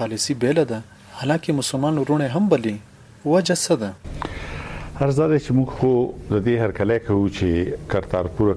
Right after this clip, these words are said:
Speaker 2: کاریډور جوړ شوی دی سیکانو لپاره، او چې هغوی د خپل مقدسو مقاماتو ته راځي. خو لکه تاسو ولیدل، سوشل میډیا کې په دې په تیرو څلوېښت ساعتو کې کافي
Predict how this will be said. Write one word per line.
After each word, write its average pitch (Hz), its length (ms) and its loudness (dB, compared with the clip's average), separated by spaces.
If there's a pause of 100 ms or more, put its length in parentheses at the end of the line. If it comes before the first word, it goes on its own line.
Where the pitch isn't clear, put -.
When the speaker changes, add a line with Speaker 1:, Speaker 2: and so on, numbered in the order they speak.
Speaker 2:
کاریډور 90 480 0
جوړ 85 220 -2
شوی 110 200 0
دی 101 140 -4
سیکانو 85 460 -2
لپاره، - 340 -8 (1200)
او 98 100 2 (300)
چې - 100 -2
هغوی 104 240 2
د 90 140 -2
خپل 104 240 0
مقدسو 95 400 -2
مقاماتو 82 500 -2
ته - 140 -4
راځي. - 280 -4 (1300)
خو 110 160 0 (320)
لکه 107 220 -2
تاسو 131 200 0
ولیدل، 139 300 2
سوشل 139 340 0
میډیا 120 240 2
کې 104 140 -4
په 98 80 4
دې 107 160 2
په - 100 -10
تیرو 107 280 2
څلوېښت 104 340 0
ساعتو 98 240 0
کې 92 240 -4
کافي 87 260 -4